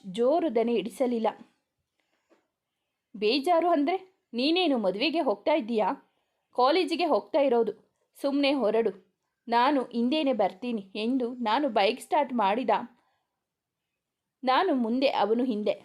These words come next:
ನನ್ನಿಂದ ಅವನಿಗೆ ಕಾಲೇಜಿಗೆ ಬರಲು ಅರ್ಧ ಗಂಟೆ ತಡವಾಯಿತು. ಏನು ಹೇಳದೆ ಬೈಕ್ ಪಾರ್ಕ್ ಮಾಡಿ ಹೊರಟು ಹೋದ. ಪೂರ್ತಿ ದಿನ ಪಲ್ಲವಿ ಇಲ್ಲದೆ ನಮಗೆ ಬೋರಾಗಿತ್ತು. ಕ್ಲಾಸ್ ಮುಗಿಸಿ ಮನೆಗೆ ಹೊರಡುವಾಗ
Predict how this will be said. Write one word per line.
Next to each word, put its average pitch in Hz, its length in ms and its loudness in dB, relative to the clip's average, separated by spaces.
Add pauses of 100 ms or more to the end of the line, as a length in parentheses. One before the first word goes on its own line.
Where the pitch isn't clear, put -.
ನನ್ನಿಂದ 240 420 0 (100)
ಅವನಿಗೆ 233 380 -2
ಕಾಲೇಜಿಗೆ 277 560 2
ಬರಲು 214 320 0
ಅರ್ಧ 208 400 2
ಗಂಟೆ 262 300 0
ತಡವಾಯಿತು. 202 840 0 (1400)
ಏನು 320 300 2
ಹೇಳದೆ 220 400 2
ಬೈಕ್ 196 420 -2
ಪಾರ್ಕ್ 254 340 2
ಮಾಡಿ 226 300 0
ಹೊರಟು 196 340 -2
ಹೋದ. 220 220 2 (1500)
ಪೂರ್ತಿ 320 420 0
ದಿನ 254 160 0 (100)
ಪಲ್ಲವಿ 262 560 2
ಇಲ್ಲದೆ 233 380 2
ನಮಗೆ 220 340 -2
ಬೋರಾಗಿತ್ತು. 214 680 -2 (480)
ಕ್ಲಾಸ್ 269 380 0
ಮುಗಿಸಿ 254 400 -2
ಮನೆಗೆ 269 460 0
ಹೊರಡುವಾಗ 254 540 2